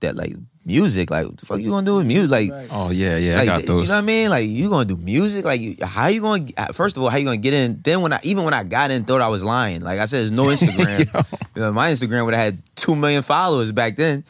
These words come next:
Speaker 1: But, like, <laughs> just being able to say, "You know what? It's okay that y'all don't believe that. I'ma try."
Speaker 3: Yeah.
Speaker 1: You know, I'm, I'm, 'cause what, that's how I think, "What the fuck else I'ma do, man?" Like, like, this is what I feel. This is what I love.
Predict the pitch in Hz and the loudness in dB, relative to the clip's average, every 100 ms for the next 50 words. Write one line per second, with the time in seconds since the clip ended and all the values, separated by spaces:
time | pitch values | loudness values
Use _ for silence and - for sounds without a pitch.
0 | - - - - 123 117 104 90 - 104 | -20 -20 -16 -2 0 2 0 -2 -10 -12
1 | - - - _ _ _ _ _ _ _ | -12 -12 -14 _ _ _ _ _ _ _
2 | _ _ _ 107 135 98 123 127 123 117 | _ _ _ -4 -4 0 2 4 2 2
3 | 110 104 110 101 107 131 135 143 147 - | 0 0 0 0 0 0 2 2 0 -4
4 | _ _ _ _ _ _ _ - - 185 | _ _ _ _ _ _ _ -8 -4 0
5 | 165 131 113 98 113 135 113 101 101 87 | 0 2 2 2 0 0 0 0 0 0
6 | 95 95 - - 135 117 92 87 104 _ | 0 -2 -4 -4 -4 0 0 -2 -4 _
7 | _ _ 92 92 85 80 85 - 92 117 | _ _ -10 -6 -6 -6 -12 -10 -6 -4
8 | 104 - - - 90 87 120 139 110 120 | -4 -4 -8 -8 -8 0 0 2 2 0
9 | 123 123 117 139 120 - - - - 151 | 0 0 0 -4 -6 -10 -14 -14 -6 -6
10 | 160 151 131 160 139 147 147 143 131 104 | -4 -6 -4 -4 -2 -2 -2 0 0 -2
11 | - 104 - 156 139 127 131 110 - - | -2 -2 0 -2 0 0 2 2 0 0
12 | 127 113 127 123 113 101 92 104 113 104 | 2 2 0 -4 0 2 2 4 4 2